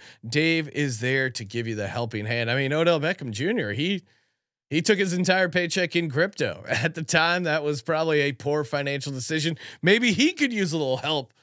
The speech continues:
from Dave, help him, uh, pay those bills that have been stressing him out. He's, you know, he's asking not to, he's refusing to work out before signing. That is crazy. I, I would not sign him just because of the fact that he's saying he's not gonna work out.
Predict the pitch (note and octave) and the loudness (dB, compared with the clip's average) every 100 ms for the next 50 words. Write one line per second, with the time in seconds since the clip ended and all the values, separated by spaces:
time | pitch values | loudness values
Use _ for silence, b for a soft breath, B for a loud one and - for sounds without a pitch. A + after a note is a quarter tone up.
0 | _ _ - F3 E3+ D#3+ D#3 - A#2 D3+ | _ _ -2 2 2 2 -4 -10 -2 2
1 | F#3 G3+ F#3 F3 A#2+ G#2+ - D#3 D3+ D#3 | 4 4 4 2 0 -4 -2 -2 -2 -4
2 | D3 C3+ D3 C#3 C3+ D#3+ E3+ D#3 B2 D3 | -4 -2 0 0 0 -2 0 -2 -2 -2
3 | D#3+ C#3+ C#3+ C#3+ C3+ - D3+ D3 D3+ C#3+ | -2 -4 -6 -6 -8 -2 -2 0 -2 0
4 | D3 D#3 - B B B F#3 F#3 - G3+ | 2 0 -2 B B B -2 -2 -2 2
5 | A#3 B3+ C4 G#3 F#3 F3+ F#3+ - G#3+ G#3 | 4 6 4 0 2 2 2 -4 -6 -4
6 | F#3+ D#3+ _ _ - C3+ D3 E3 F3 E3 | -6 -10 _ _ -2 2 2 2 0 0
7 | D#3 D3+ D3+ E3+ D#3 C3 E3 E3+ F3 E3 | 0 -2 -2 0 0 -2 0 2 2 2
8 | D3+ D3+ C#3+ C3+ D#3 D3 - C3+ A#2+ C3+ | 2 0 2 2 0 -4 -6 -6 -2 -2
9 | C3 C#3+ D#3+ D3+ _ _ _ _ _ - | -2 -2 -2 -4 _ _ _ _ _ 0
10 | D3+ A3+ G#3 C3+ - D3 C3+ G#2+ F#2 - | 2 4 2 -4 -4 0 2 0 -4 -14
11 | - C3 C3+ - D#3 E3+ D#3 E3+ F3 E3+ | -2 2 2 4 2 2 0 2 2 2
12 | E3+ D#3 D3 C#3 D3 D#3+ F3 D#3+ D#3+ D3 | 2 2 2 0 -2 0 0 0 0 0
13 | C3+ D3 D3 C#3+ C3+ B2 - G#3 F#3+ D3 | 0 0 0 -2 -6 -4 2 2 2 -2
14 | C3+ D3 C3 - A#2+ C3 C#3 D3 C3 C#3+ | -2 -2 -2 -4 -6 -6 -4 -4 -2 0
15 | C#3+ A#2 | 2 0